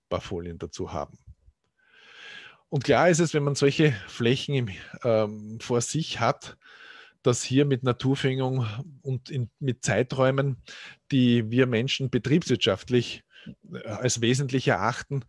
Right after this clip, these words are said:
nicht erreichbar sind und hier eine Aufforstung sinnvoll ist oder zumindest eine Teilaufforstung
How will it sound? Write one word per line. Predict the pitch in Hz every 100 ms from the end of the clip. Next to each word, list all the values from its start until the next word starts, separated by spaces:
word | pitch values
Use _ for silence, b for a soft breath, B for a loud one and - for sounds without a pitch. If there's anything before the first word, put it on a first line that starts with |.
| B B B B
nicht | 123 123 151 147
erreichbar | 123 110 131 - 135
sind | - 135
und | 127 110
hier | 127
eine | 113 110 101
Aufforstung | 95 107 - 120 - 117 107
sinnvoll | - 139 165 143 123
ist | 131 -
oder | 110 107
zumindest | 117 110 120 107
eine | 95 95
Teilaufforstung | - 92 139 110 - 107 - 113